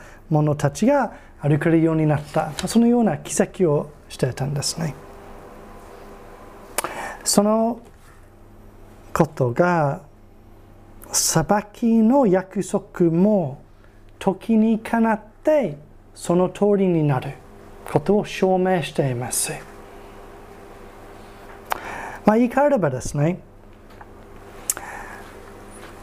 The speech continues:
神様の約束の中で過去のもの、今、その通りになるものと、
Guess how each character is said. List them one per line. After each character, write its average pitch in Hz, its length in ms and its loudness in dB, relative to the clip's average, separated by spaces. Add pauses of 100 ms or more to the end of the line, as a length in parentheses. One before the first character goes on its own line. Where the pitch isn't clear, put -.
(220)
神 220 200 2
様 226 200 2
の 220 100 4
約 208 260 -2
束 214 280 -2
の 196 100 4
中 170 320 0
で 208 440 2 (520)
過 208 140 0
去 214 160 0
の 170 140 2
も 135 140 0
の、 127 240 -8 (1300)
今、 220 360 2 (220)
そ - 80 -4
の 160 140 0
通 175 160 2
り 170 100 2
に 170 140 2
な 170 140 2
る 165 120 4
も 139 140 0
の 123 160 -6
と、 294 400 0